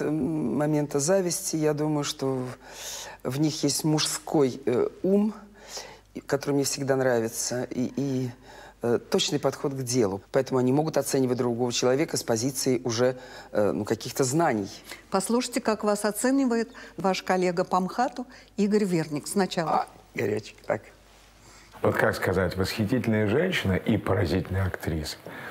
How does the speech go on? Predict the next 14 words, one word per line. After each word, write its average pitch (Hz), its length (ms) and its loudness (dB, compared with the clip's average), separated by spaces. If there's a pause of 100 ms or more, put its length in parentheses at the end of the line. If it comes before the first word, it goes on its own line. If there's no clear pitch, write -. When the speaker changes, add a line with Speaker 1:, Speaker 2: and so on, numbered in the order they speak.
(260)
Speaker 3:
Или, 110 400 2
или 101 240 2 (320)
на, 95 300 2
на 92 320 2
первое 107 260 2
место 98 300 0
поставить 95 380 0
актрису, 90 380 0
потом 82 240 0
женщину? 85 380 0
Наверное, 110 460 2 (720)
всё-таки 98 680 2
скажу, 98 360 2
что 87 840 2